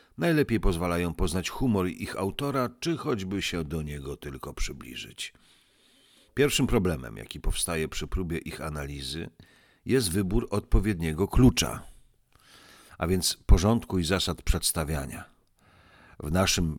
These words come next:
przypadku analizowanie wypowiedzi podzielimy na kategorie odp-, odpowiadające wspomnianym wyżej rozmaitym wymiarom humoru proponowanym i opisywanym przez jego teoretyków.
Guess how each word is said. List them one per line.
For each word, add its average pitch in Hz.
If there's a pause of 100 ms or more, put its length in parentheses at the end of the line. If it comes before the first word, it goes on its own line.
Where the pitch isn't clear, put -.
przypadku 90
analizowanie 80
wypowiedzi 80
podzielimy 85
na 90
kategorie 90
odp-, - (240)
odpowiadające 92 (440)
wspomnianym 101
wyżej 80
rozmaitym 82 (120)
wymiarom 87
humoru 90
proponowanym 117 (480)
i 90
opisywanym 90
przez 78
jego 80
teoretyków. -